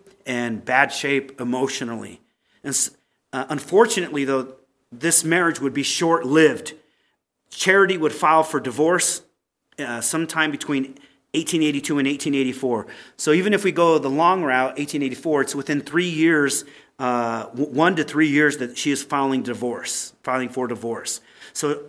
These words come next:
second husband, divorce. After their divorce, Mister Parkinson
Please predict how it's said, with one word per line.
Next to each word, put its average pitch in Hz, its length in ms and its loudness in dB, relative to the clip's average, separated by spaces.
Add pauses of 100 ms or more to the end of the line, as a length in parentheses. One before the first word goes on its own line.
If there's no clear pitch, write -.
(120)
second 214 340 2
husband, 175 360 2
divorce. 147 460 4 (440)
After 233 380 6
their 175 180 4
divorce, 143 600 2 (880)
Mister 147 280 0
Parkinson 147 720 2